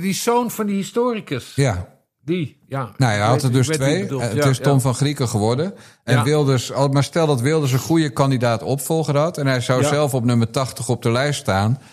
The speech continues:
Speaker 2: dan zou
Speaker 1: Ja.
Speaker 2: Geert Wilders in zijn eentje nog tien zetels binnenhalen.
Speaker 1: Ja.
Speaker 2: Omdat Geert Wilders is en mensen zijn, die zijn inderdaad meer Geert Wilders dan P V V.
Speaker 1: Ja.
Speaker 2: Eh, maar dan zou je wel op een natu-, en, en,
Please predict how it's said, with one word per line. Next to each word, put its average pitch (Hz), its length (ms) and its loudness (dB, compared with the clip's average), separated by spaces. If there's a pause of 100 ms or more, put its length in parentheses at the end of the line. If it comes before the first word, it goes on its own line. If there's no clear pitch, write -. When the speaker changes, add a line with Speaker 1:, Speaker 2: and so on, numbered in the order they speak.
(180)
Speaker 2:
dan 117 120 0
zou 120 160 2
Speaker 1:
Ja. 147 60 2
Speaker 2:
Geert 107 240 -4
Wilders 113 260 0
in 113 120 4
zijn 104 160 -2
eentje 120 300 0
nog 135 260 2
tien 120 200 2
zetels 101 420 -2
binnenhalen. 87 540 -4 (160)
Speaker 1:
Ja. 147 160 2
Speaker 2:
Omdat 95 240 0
Geert 110 260 -2
Wilders 120 360 -2
is 110 180 -2
en 101 140 0
mensen 98 380 0
zijn, 101 380 -2 (440)
die 92 160 0
zijn 98 220 0
inderdaad 98 560 0
meer 101 260 2
Geert 101 260 -2
Wilders 104 380 0
dan 104 160 0
P - 80 -4
V 104 140 -2
V. 95 400 -4 (320)
Speaker 1:
Ja. 151 320 0 (220)
Speaker 2:
Eh, 107 180 0
maar 117 160 2
dan 135 140 2
zou 131 220 0
je 120 80 -2
wel 127 180 0
op 117 120 -2
een 123 100 2
natu-, 117 300 -2
en, 127 320 0
en, 127 300 2